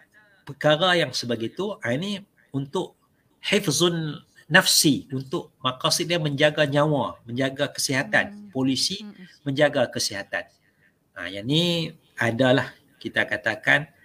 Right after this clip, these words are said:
Speaker 1: suatu kewajaran untuk kita bersihkan tempat itu. Pasal apa?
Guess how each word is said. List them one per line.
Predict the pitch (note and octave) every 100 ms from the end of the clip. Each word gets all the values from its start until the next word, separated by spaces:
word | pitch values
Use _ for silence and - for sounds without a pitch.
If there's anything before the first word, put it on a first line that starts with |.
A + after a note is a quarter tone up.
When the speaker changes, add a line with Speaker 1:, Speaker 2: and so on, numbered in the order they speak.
| _
Speaker 1:
suatu | - - A#2+ - D3+ C#3+
kewajaran | - B2 A#2 A#2 G#2+ A#2 D3+
untuk | D3 B2 D#3
kita | - C#3+ - F#3+ F#3 - -
bersihkan | B2 E3 G3 D#3 C#3+
tempat | C#3 B2+ C#3+ C3
itu. | C3 A#3+ C#4 - _ _
Pasal | - - D3+
apa? | D#3+ G#3+